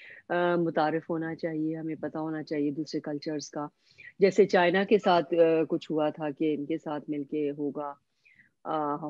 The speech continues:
हो जाए तो बहुत अच्छा है। टर्की के साथ हमें भी सीखने का मौका मिलेगा उनसे और उनको हमसे, एक दूसरे से।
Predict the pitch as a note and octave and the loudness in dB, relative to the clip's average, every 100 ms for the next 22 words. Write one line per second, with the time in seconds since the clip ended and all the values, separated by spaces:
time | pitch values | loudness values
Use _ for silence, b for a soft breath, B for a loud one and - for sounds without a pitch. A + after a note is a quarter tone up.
0 | C#3 D3+ D3+ F3 F3 F#3 E3 F3+ G3+ G#3+ | -4 -2 0 2 2 0 -4 -6 -4 -6
1 | - G3 F#3+ F#3 F#3 D#3 E3+ D#3+ F#3+ F#3 | -6 -6 -4 -2 -2 -2 -2 0 0 0
2 | F3 E3+ D#3+ D#3 D3+ - F#3 - F3+ F3+ | -4 -2 -4 -4 -6 -8 -10 -8 -8 -6
3 | F3 D#3+ F3 E3+ D#3+ D#3 D#3+ - - D#3 | -6 -6 -6 -4 -2 -4 -4 -8 -14 -20
4 | D#3 - E3+ E3+ _ _ b b - D3+ | -16 -8 -6 -8 _ _ b b -6 -4
5 | D3+ D3+ C#3+ E3 D#3 D#3 D3+ - F#3 G3 | -4 -6 -6 -6 -6 -10 -10 -2 -2 -2
6 | _ _ - E3+ C#3 D#3 - E3+ - G3+ | _ _ 0 0 0 -6 -2 -4 -2 -4